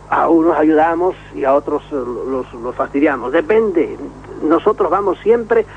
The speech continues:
a lo que nos conviene a nosotros. Ahora, ¿que la humanidad tiene salida? Claro que tiene salida. Si la humanidad usa su cabeza, irá evolucionando. Llegará un día en que ya no nos dejaremos engañar por ellos y, eh, pues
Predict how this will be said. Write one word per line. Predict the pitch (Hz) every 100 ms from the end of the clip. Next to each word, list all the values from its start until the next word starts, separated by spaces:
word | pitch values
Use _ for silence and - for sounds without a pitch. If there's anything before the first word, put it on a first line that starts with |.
| -
a | 160
lo | 156
que | 151
nos | 147 -
conviene | 131 127 135 202 190 160
a | 135
nosotros. | 117 117 139
Ahora, | 202 160 - -
¿que | - 170
la | 175
humanidad | 170 175 175 220
tiene | 220 214 208
salida? | 208 247 208
Claro | - 123 190 214
que | 202
tiene | 196 202 190
salida. | 180 - - 113 -
Si | 143
la | 135
humanidad | 123 110 127 202
usa | 196 - 143
su | 170
cabeza, | 156 185 180 165
irá | 117 151
evolucionando. | 147 143 131 143 127 - - -
Llegará | 143 147 185
un | 175
día | 185 185
en | 165
que | 151 143
ya | 175 165
no | 160 190
nos | 175
dejaremos | 160 147 160 151 143
engañar | 143 131 180
por | 190 175
ellos | 143 196 - - - - - -
y, | 214 294 - - - - - - - -
eh, | - 139 143 131 107 101
pues | -